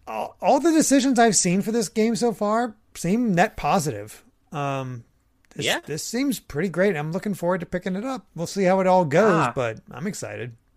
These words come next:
Speaker 3: It's, it's one of those games that's like, there's not really a major catch to it. Like, 'cause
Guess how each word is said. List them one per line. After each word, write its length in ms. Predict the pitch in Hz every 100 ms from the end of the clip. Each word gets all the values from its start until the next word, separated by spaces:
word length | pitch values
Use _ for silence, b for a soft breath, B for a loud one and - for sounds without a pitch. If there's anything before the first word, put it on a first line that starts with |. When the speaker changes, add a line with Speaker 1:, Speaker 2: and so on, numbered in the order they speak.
| _ _ -
Speaker 3:
It's, 240 | 156 -
it's 180 | 175 -
one 160 | 175 190
of 80 | 185
those 220 | 165 143
games 360 | 131 131 151
that's 180 | 147 143
like, 160 | 147 139 139
there's 180 | 151 143
not 200 | 160 -
really 320 | 139 139 147
a 80 | 127
major 420 | 117 120 120 117
catch 420 | 104 - 117 - -
to 200 | 214 202
it. 260 | 208 -
Like, 420 | 143 147 135 - -
'cause 220 | 151